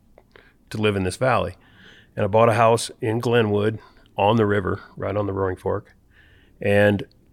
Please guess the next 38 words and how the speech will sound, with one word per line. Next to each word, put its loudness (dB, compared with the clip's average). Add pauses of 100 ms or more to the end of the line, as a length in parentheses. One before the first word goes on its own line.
(720)
I -2
would -4
work, -2 (1500)
I -8
was -12
an -12
evening -4
manager -2
up -12
there. -14 (420)
And -8
during -6
the -6
winter, 0
I'd -8
get, -12 (280)
you -10
know, -16 (180)
a -18
bunch -12
of -14
ski -10
days -6
in, -8
sixty, -12
seventy -6
days -6
of -10
skiing -4
in. -2 (320)
And 2
I 0
could -6
also -2
do -6 (800)
some -6
part-time -2
guiding, -2